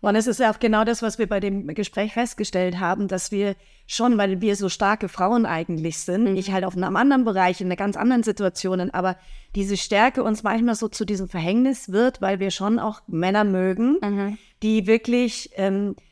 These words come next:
Speaker 1: dieses Dominanzwort, und ich
Speaker 2: Mhm.
Speaker 1: finde das so wichtig zu besprechen, weil es geht hier nicht drum, wer bindet wen wo an, wer haut wen zuerst und wie doll kann das Ganze sein, sondern das ist ja ein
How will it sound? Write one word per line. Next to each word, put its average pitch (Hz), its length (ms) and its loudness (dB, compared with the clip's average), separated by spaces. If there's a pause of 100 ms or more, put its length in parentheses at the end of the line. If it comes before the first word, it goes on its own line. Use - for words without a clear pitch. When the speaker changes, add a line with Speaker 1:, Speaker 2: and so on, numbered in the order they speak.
(120)
Speaker 1:
dieses 208 300 -2
Dominanzwort, 226 1120 2
und 190 120 -2
ich 214 120 0
Speaker 2:
Mhm. 233 60 0
Speaker 1:
finde 247 180 4
das 214 180 -2
so 214 100 -6
wichtig 240 360 -4
zu 214 100 -6
besprechen, 196 560 -2
weil 180 160 2
es 190 140 -6
geht 220 180 -4
hier 220 140 0
nicht 240 260 0
drum, 214 260 0
wer 202 140 0
bindet 214 360 0
wen 196 200 4
wo 196 140 -2
an, 202 260 0
wer 196 220 0
haut 202 240 -2
wen 208 180 0
zuerst 220 580 -2
und 202 160 -2 (360)
wie 214 180 0
doll 226 260 4
kann 233 220 0
das 220 140 -2
Ganze 220 340 0
sein, 233 320 0
sondern 196 200 -2
das 196 120 -8
ist - 180 -10
ja 214 100 0
ein 220 120 0